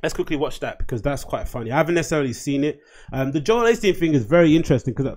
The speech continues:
well, we'll, I'll react to it now 'cause I haven't actually watched the video, uh, all the way through. The Joel Osteen thing is diff-, is interesting <coughs> because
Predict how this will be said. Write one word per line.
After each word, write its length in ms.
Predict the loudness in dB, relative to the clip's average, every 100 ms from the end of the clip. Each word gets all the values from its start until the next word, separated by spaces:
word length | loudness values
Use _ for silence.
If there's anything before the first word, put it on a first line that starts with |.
| 0
well, 240 | 4 4
we'll, 160 | 4 2
I'll 140 | 2
react 240 | 2 2 2
to 60 |
it 80 | 4
now 200 | 6 4
'cause 160 | 4 4
I 40 |
haven't 220 | 4 2
actually 260 | -2 -2 0
watched 180 | 0 0
the 40 |
video, 300 | 2 4 4 0 -12 -16 -6
uh, 140 | -2 2
all 140 | 2
the 60 | 2
way 100 | 2
through. 300 | 4 4 4 -4 -16 -4
The 80 | 4
Joel 240 | 8 8
Osteen 280 | 8 6 2
thing 160 | 2 0
is 120 | 2
diff-, 200 | 2 2
is 160 | -4 -4
interesting 480 | -4 -2 0 0 0
<coughs> 340 | -2 -2 -6
because 280 | -4 -2 -2